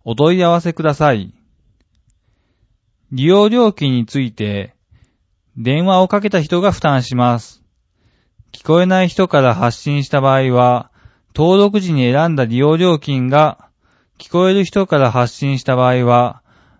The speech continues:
アイピー電話、零五零番号へ発信する際の通話料が適用されます。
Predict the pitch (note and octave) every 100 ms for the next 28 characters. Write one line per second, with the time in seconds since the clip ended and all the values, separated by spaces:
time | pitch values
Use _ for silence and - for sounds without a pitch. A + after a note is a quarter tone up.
0 | _ - C3+ E3 F#3+ F#3+ F#3 F#3 C3+ A2
1 | G2+ - _ _ _ A#2+ C3+ E3+ F3 G3
2 | D#3+ C3+ D3 D3+ E3+ D#3 C3+ C3+ D3 F#3+
3 | - _ _ _ - C3+ C3 - F3 D#3
4 | E3+ E3 E3+ E3 D#3+ C#3+ E3+ E3+ E3 E3
5 | E3 F#3+ A3 - _ B2+ A2+ B2 A#2+ G#2+
6 | A2+ A2 G#2+ G#2 - _